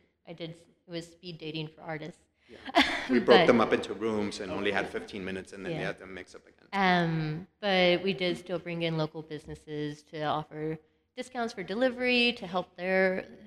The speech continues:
Speaker 1: um, get more business, or, um, Booney was awesome,
Speaker 2: Yeah.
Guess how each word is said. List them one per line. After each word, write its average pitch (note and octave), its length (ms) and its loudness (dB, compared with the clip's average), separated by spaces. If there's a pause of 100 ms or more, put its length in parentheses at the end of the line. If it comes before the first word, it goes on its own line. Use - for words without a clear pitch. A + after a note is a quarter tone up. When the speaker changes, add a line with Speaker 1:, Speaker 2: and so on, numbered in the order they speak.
Speaker 1:
um, F3+ 320 -6
get F#3 160 -12 (420)
more G3 140 -8
business, F#3+ 840 -2
or, D#3+ 560 2
um, D#3+ 400 -2 (140)
Booney F#3+ 320 0
was F#3 180 0
awesome, F3+ 640 -8
Speaker 2:
Yeah. G3+ 260 -16